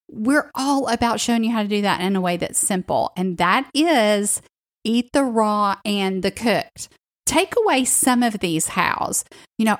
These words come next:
"Oh, I really do need to think about green beans in the water, and maybe I don't need to boil big pots of them,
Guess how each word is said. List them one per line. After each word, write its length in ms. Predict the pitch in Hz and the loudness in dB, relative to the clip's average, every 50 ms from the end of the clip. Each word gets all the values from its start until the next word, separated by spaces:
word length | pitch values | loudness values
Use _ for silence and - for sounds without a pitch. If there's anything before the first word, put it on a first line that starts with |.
| - - - | -4 -4 -2
"Oh, 240 | 277 294 294 269 226 | 0 2 2 2 2
I 120 | 220 214 | 2 2
really 280 | 208 214 226 247 240 233 | 2 2 2 2 2 2
do 120 | 240 233 | 2 2
need 200 | 226 226 226 247 | 2 2 2 2
to 60 | 311 320 | 0 0
think 240 | - 254 196 - | 0 -4 -2 -2
about 280 | 190 185 156 - - 190 | 0 0 0 -2 -2 -6
green 320 | - - 180 175 180 180 | -6 -4 -2 0 0 0
beans 380 | 170 175 170 170 170 180 170 - | 2 2 2 2 2 2 0 -2
in 360 | - - 196 185 190 190 180 170 | -2 0 0 2 2 2 2 2
the 100 | 175 160 | 2 2
water, 440 | 156 170 175 - - - - - 101 | 2 2 2 2 2 0 0 0 0
and 180 | 82 - 196 | 0 0 0
maybe 220 | 208 214 208 220 233 | 0 0 2 2 2
I 40 | 233 | 2
don't 400 | 208 196 - 208 220 277 285 - | 0 0 0 2 2 2 0 0
need 160 | 240 254 240 214 | 0 -2 0 0
to 80 | 202 | -2
boil 340 | 185 - 190 185 185 185 185 | -2 0 0 2 2 2 0
big 260 | 180 175 170 185 175 | 0 0 -2 -2 -4
pots 360 | - - 190 156 - - - | -6 -2 -2 -2 -2 -2 -4
of 120 | 185 170 180 | -6 -4 -2
them, 160 | 170 165 | 0 0